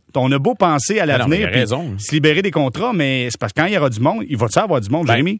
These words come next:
Speaker 2: écoute, c'est parce que il faut que tu sois capable de confirmer à ces gars-là que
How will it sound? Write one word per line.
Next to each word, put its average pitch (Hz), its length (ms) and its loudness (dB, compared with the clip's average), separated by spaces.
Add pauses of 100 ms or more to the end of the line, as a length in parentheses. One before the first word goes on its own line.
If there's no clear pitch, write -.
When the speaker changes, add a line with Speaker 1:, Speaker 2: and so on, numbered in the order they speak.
Speaker 2:
écoute, 147 300 -2
c'est - 160 -10
parce - 160 -2
que 123 220 0
il 113 80 -8
faut 320 160 -2
que - 100 -14
tu - 100 -4
sois 156 160 -2
capable 143 400 0
de 107 80 0
confirmer 131 640 -2
à 95 120 -4
ces 107 180 -4
gars-là 113 440 -2
que - 100 -6